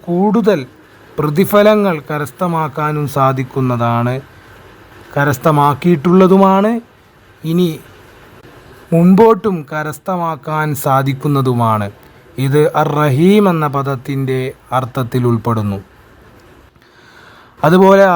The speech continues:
ആറാമത്തെ പോയിന്റ് പറയുന്നത്, അവൻ അല്ലാഹുവിൻ്റെ എല്ലാ പ്രവർത്തനങ്ങളും സമഗ്രഹവും പൂർണ്ണതയും അടങ്ങിയിട്ടുള്ളതാണ്.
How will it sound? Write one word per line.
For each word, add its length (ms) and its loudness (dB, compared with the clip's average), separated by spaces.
ആറാമത്തെ 600 -2
പോയിന്റ് 520 4
പറയുന്നത്, 600 0
അവൻ 300 4
അല്ലാഹുവിൻ്റെ 840 2
എല്ലാ 340 -2
പ്രവർത്തനങ്ങളും 880 2
സമഗ്രഹവും 840 0
പൂർണ്ണതയും 800 2
അടങ്ങിയിട്ടുള്ളതാണ്. 920 -6